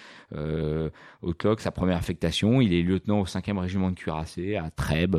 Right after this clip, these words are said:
en... à Trèves, pardon, à, euh, dans, dans un régi-, dans un régiment qui est en, en Allemagne. Euh, il est, euh...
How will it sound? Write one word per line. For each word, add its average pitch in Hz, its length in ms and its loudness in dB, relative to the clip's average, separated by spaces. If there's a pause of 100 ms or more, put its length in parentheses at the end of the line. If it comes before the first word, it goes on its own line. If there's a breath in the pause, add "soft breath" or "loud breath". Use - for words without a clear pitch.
en... 78 640 -6 (260 loud breath)
à 92 80 -8
Trèves, 120 380 0
pardon, 87 300 0 (320 loud breath)
à, 78 520 -2
euh, 76 600 -6
dans, 85 200 0
dans 82 240 0
un 78 80 0
régi-, 82 380 2
dans 85 180 2
un 82 140 2
régiment 90 320 4
qui - 140 -2
est 80 40 2
en, 80 420 -6
en 80 200 -8
Allemagne. 92 520 2 (440 loud breath)
Euh, 76 680 -6 (800)
il 85 160 -4
est, 87 160 2
euh... 78 300 -4